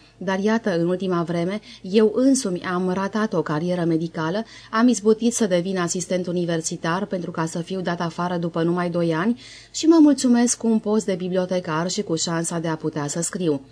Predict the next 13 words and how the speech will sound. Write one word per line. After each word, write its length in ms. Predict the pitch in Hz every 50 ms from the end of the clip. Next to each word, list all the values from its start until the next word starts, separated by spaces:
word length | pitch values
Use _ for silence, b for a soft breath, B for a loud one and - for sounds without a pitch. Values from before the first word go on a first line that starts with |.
| b b b b b b _
Dar 180 | - 220 247
mai 160 | 233 240 214 214
bine 220 | 202 226 240 226
să 140 | 220 214 196
vă 100 | 180 180
citesc 360 | 180 - 196 170 180 180 170
ceva. 400 | - - 180 160 165 151 143 139 b b b b b b
Ce 180 | - - 262
ziceți, 600 | 226 196 196 170 - - 160 156 151 - - - 170
refacem 500 | 170 175 170 - 185 175 165 - 185 165
cenaclul 460 | 165 - 170 160 156 160 156 165 160 156
în 160 | 160 165 165
doi?” 280 | 180 226 247 233 202